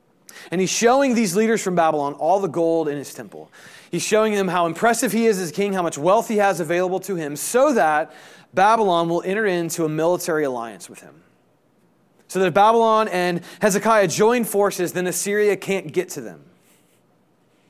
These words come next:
And so Isaiah catches winds of this, and Isaiah meets Hezekiah in the temple and says to Hezekiah,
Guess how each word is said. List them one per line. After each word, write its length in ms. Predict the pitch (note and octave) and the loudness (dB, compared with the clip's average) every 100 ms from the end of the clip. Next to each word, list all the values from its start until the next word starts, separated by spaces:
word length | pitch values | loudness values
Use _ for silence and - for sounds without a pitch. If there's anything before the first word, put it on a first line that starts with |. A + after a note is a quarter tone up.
| _ _ _ _ _ _ D3 | _ _ _ _ _ _ -6
And 60 | |
so 120 | F#3 | 0
Isaiah 340 | F3 E3 G3+ F#3 | 2 2 2 0
catches 300 | F#3 D#3+ D3+ | -2 -4 -4
winds 220 | D#3 D3+ | -2 -2
of 80 | C3 | -4
this, 320 | B2 B2+ - | -4 -4 -8
and 240 | D3+ C#3 | -10 -8
Isaiah 560 | C3+ C#3 D#3+ D3+ C#3+ C#3+ - - - _ _ _ | -8 -4 0 2 2 -2 -8 -20 -20 _ _ _
meets 340 | - G3 D3+ - | -6 -4 -4 -4
Hezekiah 540 | C3+ C3 B2+ A#2 G#2+ | -6 -6 -6 -6 -6
in 100 | B2 | -10
the 60 | B2+ | -12
temple 400 | D3 A#2 A2 G2 | -12 -10 -8 -8
and 120 | A#2 | -8
says 300 | - C#3+ C3 | -4 -2 -4
to 80 | B2+ | -8
Hezekiah, 680 | B2+ A#2 A#2+ A2 G#2 G2+ | -10 -10 -8 -6 -6 -10